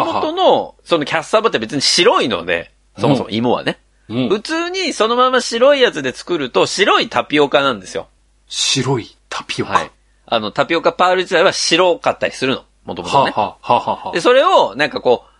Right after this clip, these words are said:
Speaker 1: 黒くして、こう、ちょっと甘めにして、みたいなのが、今こう、ね、巷でこう、話題になってる、えー、ブラックのタピオカパールだったりするんですけど。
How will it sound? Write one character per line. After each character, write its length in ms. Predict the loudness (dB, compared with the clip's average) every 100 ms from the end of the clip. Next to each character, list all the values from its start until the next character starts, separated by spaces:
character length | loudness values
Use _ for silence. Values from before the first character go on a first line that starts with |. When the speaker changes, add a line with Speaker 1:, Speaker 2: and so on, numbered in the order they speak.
| _ -2
Speaker 1:
黒 320 | 4 4 4
く 220 | 0 -6
し 140 | -6
て、 500 | -2 2 4 2 -2 _ _ _ _
こ 160 | -2 0
う、 80 | 2
ち 60 | 0
ょ 20 |
っ 20 |
と 140 | -2 -2
甘 240 | 0 0
め 160 | 0 -4
に 140 | -6
し 100 | -6
て、 160 | 0 0
み 160 | 2
た 120 | 2
い 40 | 2
な 80 | 0
の 80 |
が、 300 | 0 0 -2 -10 _
今 320 | -4 -2 -2
こ 560 | 0 2 2 0 -4 -10 _ _ -6
う、 20 |
ね、 180 | -4 -4 -8
巷 220 | -4 -2 -2
で 120 | -6
こ 260 | -8 -10 -4
う、 40 |
話 100 | -2
題 200 | -2 -4
に 60 | -4
な 100 | -8
っ 60 | -4
て 160 | 0
る、 160 | 0 -2 _ _ _ -8
え 140 | -4
ー、 60 | 0
ブ 80 | 0
ラ 120 | 0
ッ 20 |
ク 220 | -4 -6
の 160 | -2 -2
タ 120 | -4
ピ 100 | -10
オ 60 | -10
カ 80 | -6
パ 140 | -4
ー 60 | -4
ル 60 |
だ 60 | -10
っ 40 |
た 80 | -12
り 20 |
す 140 | -4 -2
る 100 | -4
ん 20 |
で 80 | -8
す 80 | -18
け 100 |
ど。 120 | -20